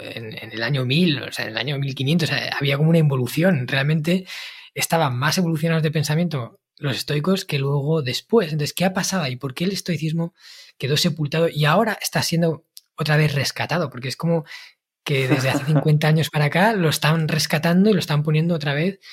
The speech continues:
Speaker 1: en la palestra y hay mucha gente que se declara estoica. Es decir, yo vivo acorde a los valores estoicos
Speaker 2: Ujú, ujú.
Speaker 1: y no me extrañaría, y no te digo que no me extrañaría, que dentro de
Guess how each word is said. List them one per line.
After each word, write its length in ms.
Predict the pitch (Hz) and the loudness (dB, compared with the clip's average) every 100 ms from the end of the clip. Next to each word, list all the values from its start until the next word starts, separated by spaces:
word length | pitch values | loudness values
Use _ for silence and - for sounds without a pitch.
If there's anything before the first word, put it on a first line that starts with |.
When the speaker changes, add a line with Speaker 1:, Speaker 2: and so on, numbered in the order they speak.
| - - - _ | -20 -20 -20 _
Speaker 1:
en 120 | 147 | -4
la 120 | 143 131 | 0 0
palestra 400 | 131 147 - 190 | 0 0 2 2
y 80 | |
hay 100 | 151 | 6
mucha 260 | 170 196 170 | 6 6 4
gente 220 | 160 160 | 0 0
que 60 | 220 | -2
se 100 | 135 | -4
declara 320 | 110 147 131 | -4 -2 -2
estoica. 440 | 120 - 208 226 120 | -4 0 0 2 -4
Es 60 | |
decir, 180 | 127 127 | -6 -4
yo 100 | 135 | 0
vivo 380 | 143 160 180 - - | 0 0 -2 -4 -10
acorde 380 | 127 170 156 | -2 2 2
a 20 | 123 | 0
los 120 | 117 | -4
valores 300 | 131 131 131 | -6 -8 -10
estoicos 580 | - 156 151 156 196 123 | -8 -4 -2 -2 -2 -4
Speaker 2:
Ujú, 120 | 160 - - | -8 -10 -10
ujú. 240 | 120 170 _ _ | -10 -12 _ _
Speaker 1:
y 160 | 214 180 | 2 4
no 100 | 185 | 2
me 120 | 240 | -2
extrañaría, 680 | - 190 170 143 139 160 165 | -2 0 0 0 -2 -2 -2
y 40 | |
no 80 | 143 | -4
te 240 | 143 131 | -8 -10
digo 200 | 120 143 | -8 -8
que 80 | 127 | -8
no 80 | 123 | -8
me 80 | 135 | -8
extrañaría, 460 | - 127 117 120 | -8 -8 -6 -8
que 100 | 151 | -6
dentro 300 | 123 131 135 | -6 -4 -2
de 260 | 139 139 | 0 0